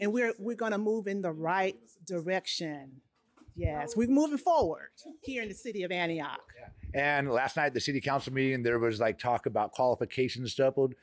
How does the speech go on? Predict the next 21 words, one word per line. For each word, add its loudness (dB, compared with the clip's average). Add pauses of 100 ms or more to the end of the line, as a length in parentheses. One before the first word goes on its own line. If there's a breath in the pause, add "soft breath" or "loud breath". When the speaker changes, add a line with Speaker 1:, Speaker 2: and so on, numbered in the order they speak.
(220 soft breath)
Speaker 2:
tell 2
people 0
some 2
of 0
your 4
qualifications 0
that 2
you're 2
excited 0
to 0
bring 0
to -6
the -6
table 2
to -4
be 2
a 2
part 2
of 0
this -4
commission. -8